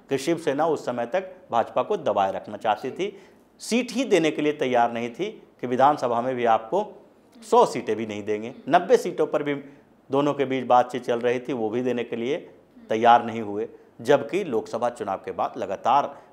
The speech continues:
भारतीय जनता पार्टी की जो स्थिति बदल रही है, बढ़ रही है,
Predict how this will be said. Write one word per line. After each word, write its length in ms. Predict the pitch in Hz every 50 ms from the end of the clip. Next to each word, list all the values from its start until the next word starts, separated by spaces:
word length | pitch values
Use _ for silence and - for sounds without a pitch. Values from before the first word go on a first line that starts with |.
| _
भारतीय 280 | 107 113 117 - 156 135
जनता 300 | 113 110 104 98 151 156
पार्टी 300 | 151 - 107 107 - 156
की 100 | 156 160
जो 180 | 135 135 131 120
स्थिति 320 | - - 135 107 156 165
बदल 420 | 143 110 101 101 95 101 135 170
रही 260 | 185 160 120 107 107 101
है, 280 | 107 143 175 139 107
बढ़ 160 | 101 139 180
रही 260 | 185 143 110 101 95 95
है, 240 | 107 151 180 -